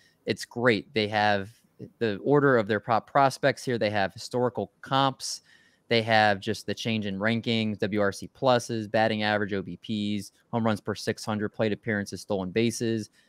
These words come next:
The ab-, I mean, they have everything here. This is just one section of the site, and, uh, you went into great detail about what everything is on here, so I won't go ahead and, and add to all the great stuff you already said, but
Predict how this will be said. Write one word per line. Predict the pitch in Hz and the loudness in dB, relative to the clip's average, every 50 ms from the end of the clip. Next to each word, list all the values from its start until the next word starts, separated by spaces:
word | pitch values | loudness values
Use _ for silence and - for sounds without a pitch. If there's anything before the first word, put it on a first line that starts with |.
| _ _ | _ _
The | - 87 | 0 2
ab-, | 107 113 98 - | 2 2 2 2
I | 127 | 2
mean, | 127 123 | 4 6
they | 135 | 6
have | 170 139 | 6 6
everything | - 107 117 123 117 110 - 117 104 98 | 6 4 4 4 4 2 2 0 -2 0
here. | 110 107 | -2 0
This | 104 120 123 120 | 0 0 0 0
is | 113 | -2
just | 110 104 - - | -6 -8 -4 -2
one | 101 110 107 | 0 0 0
section | 98 - - 107 - - - 107 | 0 0 0 0 0 -2 -6 -6
of | 101 90 | -6 -6
the | 98 95 | -6 -8
site, | - - 104 98 98 98 90 | -4 0 2 2 2 0 -2
and, | 92 92 90 - _ _ _ _ _ _ _ _ - | -4 -6 -8 -10 _ _ _ _ _ _ _ _ -2
uh, | - - | -2 0
you | - 113 120 | 2 4 4
went | 123 117 | 4 4
into | 110 - 107 | 2 0 -2
great | 85 110 107 107 104 85 | 0 2 2 2 2 0
detail | 107 101 - - 113 104 | -4 -6 -4 0 0 2
about | 98 90 98 95 | 2 4 2 2
what | 92 92 - | 2 2 0
everything | - 104 98 104 101 - 98 95 92 | 0 0 0 0 0 -2 -2 -4 -4
is | 87 85 - - - _ _ _ - | -6 -8 -10 -14 -20 _ _ _ 2
on | 104 107 101 95 | 2 4 4 2
here, | 95 104 95 | 0 -4 -4
so | 92 - 101 | -2 0 2
I | 95 95 | 2 4
won't | 98 101 104 104 98 - _ _ _ _ _ _ _ - | 4 4 2 2 0 -2 _ _ _ _ _ _ _ 4
go | - 131 123 | 8 10 10
ahead | 120 117 117 110 107 | 10 10 8 6 6
and, | 104 104 | 4 2
and | - 101 - | 0 -2 0
add | - 110 113 110 - | 4 4 4 4 4
to | - 117 107 | 2 0 2
all | 82 - 107 110 | 4 4 4 4
the | 104 101 | 4 2
great | 85 - 107 104 95 | 0 0 0 0 0
stuff | - - 98 - - | 0 -4 -6 -6 -4
you | 107 101 | -2 0
already | 98 95 95 95 90 87 | 0 0 0 -2 -2 -4
said, | - - - 104 98 95 90 87 | -4 0 2 2 4 2 2 0
but | 92 87 82 | -2 -2 -2